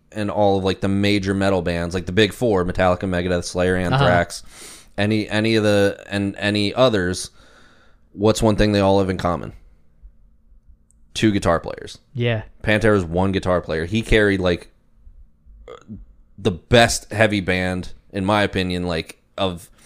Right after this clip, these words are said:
Speaker 1: the more, like, extreme metal.
Speaker 2: Yeah, yeah.
Speaker 1: Um,
Speaker 2: He-, heavy
Speaker 1: to
Speaker 2: metal, you know.
Speaker 1: Yeah, they, I, I've, for my taste, Pantera is as hard as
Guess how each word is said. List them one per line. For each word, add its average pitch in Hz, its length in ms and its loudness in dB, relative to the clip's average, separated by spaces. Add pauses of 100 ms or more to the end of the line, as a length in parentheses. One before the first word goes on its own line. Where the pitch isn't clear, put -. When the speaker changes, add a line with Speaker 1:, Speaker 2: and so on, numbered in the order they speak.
(340)
Speaker 1:
the 107 200 2
more, 107 240 2
like, 95 180 2
extreme 110 580 -2
metal. 87 440 -2 (180)
Speaker 2:
Yeah, 131 260 -2
yeah. 120 100 0
Speaker 1:
Um, - 160 4
Speaker 2:
He-, - 40 -2
heavy 151 200 6
Speaker 1:
to - 40 2
Speaker 2:
metal, 135 340 0
you 135 120 -2
know. 123 240 -4
Speaker 1:
Yeah, 90 340 -4
they, 139 240 4
I, 113 320 -4
I've, 117 280 0 (680)
for - 240 2
my 143 320 4
taste, 98 460 0
Pantera 110 520 2
is 101 220 -2
as 101 180 -2
hard 110 420 4
as 95 200 -2